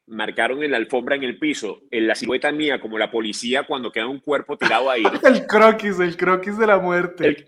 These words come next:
Speaker 1: el, el croquis ahí. Entonces, la gente, obviamente... Eh, el primero que pidió la grabación, yo me acuerdo que me llevaron al hotel, y yo decía,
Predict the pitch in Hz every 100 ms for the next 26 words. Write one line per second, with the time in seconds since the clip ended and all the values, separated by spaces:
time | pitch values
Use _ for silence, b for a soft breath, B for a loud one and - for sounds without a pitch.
0 | - 160 160 - 147 147 170 175 170 156
1 | 135 151 135 190 - 147 151 165 185 -
2 | _ _ 117 120 135 165 147 151 196 196
3 | 175 120 87 _ _ _ - 117 - _
4 | - 104 107 - 110 117 143 190 143 127
5 | 147 147 127 - 156 117 98 127 _ 87
6 | 92 104 120 123 110 92 104 127 135 120
7 | 85 - _ _ _ - 101 117 123 135
8 | 113 -